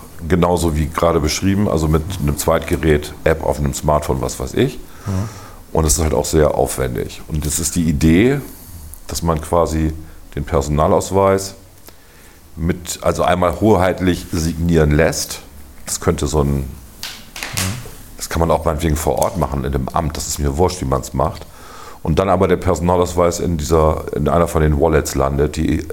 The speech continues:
Speaker 1: Apple und Google zur Verfügung stellen. Und danach die hoheitlichen Aufgaben, die der Person, für die der Personalausweis ja auch entwickelt worden ist,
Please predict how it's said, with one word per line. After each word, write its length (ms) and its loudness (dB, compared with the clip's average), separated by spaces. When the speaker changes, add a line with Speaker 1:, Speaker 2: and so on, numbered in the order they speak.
Speaker 1:
Apple 400 4
und 440 0
Google 260 2
zur 200 -2
Verfügung 360 -2
stellen. 400 2
Und 380 0
danach 760 2
die 80 0
hoheitlichen 420 2
Aufgaben, 540 2
die 80 -4
der 80 2
Person, 320 -2
für 100 -4
die 140 -10
der 220 4
Personalausweis 680 0
ja 100 4
auch 120 0
entwickelt 480 0
worden 260 2
ist, 300 -4